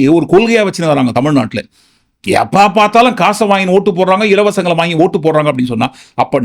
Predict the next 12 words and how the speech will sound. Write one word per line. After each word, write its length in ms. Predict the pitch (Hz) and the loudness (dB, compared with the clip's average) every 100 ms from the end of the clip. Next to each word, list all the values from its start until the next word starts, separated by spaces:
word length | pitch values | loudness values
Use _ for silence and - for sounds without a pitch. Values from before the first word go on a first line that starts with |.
| 117 | 2
நாடு 460 | 143 196 240 254 247 | 2 4 4 4 2
முழுக்க 440 | 214 214 214 208 | 2 0 2 2
மோடி 340 | 165 180 247 233 | 4 4 4 4
அவர்கள் 300 | 208 180 165 | 2 2 -2
கட்சி 300 | 165 160 208 | -2 -4 -4
கிட்ட 220 | 156 135 | -6 -2
இருந்து 240 | 156 143 131 113 143 - - 113 | -2 -2 -2 -2 -6 -12 -14 -2
எவ்வளவு 440 | 147 208 277 277 233 | 0 2 4 4 2
காசை 320 | 180 220 233 | 0 0 0
வாங்கி 300 | 185 180 170 160 131 | 0 -2 -2 0 2
ஓட்டு 280 | 202 - 143 | 2 0 -2
போடுறாங்கன்ட்டு 640 | 170 180 175 156 143 135 | 0 2 0 -2 -2 -4